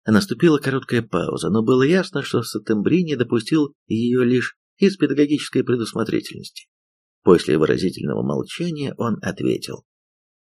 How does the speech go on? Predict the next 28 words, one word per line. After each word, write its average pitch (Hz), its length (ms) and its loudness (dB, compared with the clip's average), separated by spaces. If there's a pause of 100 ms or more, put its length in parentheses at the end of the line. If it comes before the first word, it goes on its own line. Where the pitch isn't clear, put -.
Поверьте, 131 560 6
инженер, 123 460 2
я 120 200 6
очень 135 320 0
далёк 123 300 0
от 98 100 0
желания 113 500 2
задеть 107 420 2
вас 107 320 -2
или 104 160 4
поколебать 95 760 0
ваши 98 380 -2
протестантские 92 760 -2
воззрения. 60 480 -6 (340)
Мы 131 220 4
говорили 185 420 4
о 151 160 -4
терпимости. - 760 -6 (300)
Незачем 98 600 4
подчёркивать, 90 640 0
что - 220 -6
я 101 320 -2
отношусь 85 560 -4
к - 60 -20
протестанству - 720 -4
более 69 260 0
чем 69 180 -8
терпимо 180 480 0